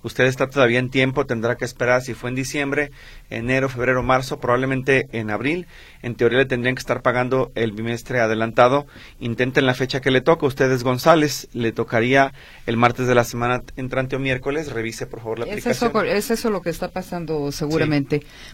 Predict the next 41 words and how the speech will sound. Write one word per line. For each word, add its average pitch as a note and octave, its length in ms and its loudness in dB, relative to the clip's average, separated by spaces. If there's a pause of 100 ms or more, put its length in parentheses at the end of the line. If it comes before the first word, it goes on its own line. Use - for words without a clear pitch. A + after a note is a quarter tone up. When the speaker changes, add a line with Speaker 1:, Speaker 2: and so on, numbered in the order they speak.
Speaker 2:
Manuel G#3 260 8
de A#3 140 8
la G#3 100 10
Cruz B3 380 4
manda F#3+ 260 6
un F#3 100 2
saludo F#3 380 0
para E3 160 0
todo F3+ 220 -2
el E3 80 -2
equipo F3+ 340 -4
de D#3+ 80 2
Radio D#3+ 240 2
Metrópoli. F3+ 480 0
Muchas F3 340 -2
gracias, F3+ 400 0
correspondido D#3+ 680 -2
Manuel, D#3+ 320 2
un E3 80 -2
fuerte E3 260 0
abrazo. E3+ 520 2 (480)
María G3 260 8
Flores A3 300 6
dice G#3 300 4
que G3 100 0
en E3+ 100 4
San E3 180 2
Juan G3 240 4
Bosco, G#3 540 4
Oblatos, F3+ 680 2
por D#3 200 0
la D3+ 120 2
Penal, E3+ 420 2 (340)
cae F#3+ 180 6
poca G3+ 360 8
agua G3+ 280 6
por F#3 280 2
la F3 100 4
mañana, G3+ 600 2
sin F3 320 0
presión, G3+ 560 2